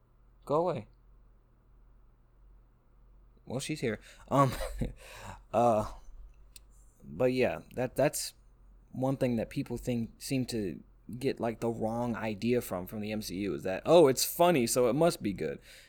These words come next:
Even the, the, the Forbidden movie, The Last Jedi, follows this same thing where the, the, the movie thinks that putting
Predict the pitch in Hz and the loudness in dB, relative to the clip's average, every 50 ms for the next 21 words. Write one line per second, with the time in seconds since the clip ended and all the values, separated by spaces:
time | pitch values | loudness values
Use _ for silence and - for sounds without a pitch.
0 | - - - - 160 160 160 151 143 135 127 123 117 113 - - - - 98 123 | -20 -8 0 2 4 6 6 4 6 4 4 4 4 2 -2 -4 -12 -14 -4 -4
1 | 135 120 - - - - - - - 135 - - - 139 123 110 123 131 135 127 | -4 -4 -4 -10 -18 -20 -20 -6 -6 -6 -4 0 0 0 0 2 2 2 4 4
2 | 127 120 117 113 110 107 101 95 98 101 101 101 117 113 104 101 110 113 107 - | 4 4 4 2 2 0 -2 -2 -4 -4 -2 0 0 0 2 2 0 0 0 -4
3 | - 117 120 120 120 113 95 85 82 90 - - - 123 117 110 107 107 98 101 | -8 -4 0 0 2 2 0 -2 -4 -6 -10 -2 0 0 2 2 0 0 -2 -6
4 | 92 98 - - - 120 123 123 123 117 113 123 104 92 80 87 95 92 87 65 | -6 -6 -4 -4 -4 -4 -4 -4 -6 -6 -4 -6 -6 -4 -6 -6 -4 -4 -4 -6
5 | - - - - - - - - - - 120 127 123 101 104 98 - 98 117 117 | -8 -14 -20 -20 -20 -20 -20 -20 -12 -2 2 2 2 2 0 -8 -2 -2 -2 -2
6 | - - - - 120 120 131 143 156 151 160 156 - - 139 135 131 - - 123 | -2 -6 -4 0 2 4 6 6 6 6 4 2 4 0 0 0 -2 0 2 2
7 | 123 - - _ _ - - - - - - - 185 175 160 165 156 147 139 131 | 2 2 -2 _ _ -20 -20 -20 -18 -12 4 8 8 8 10 8 6 4 2 0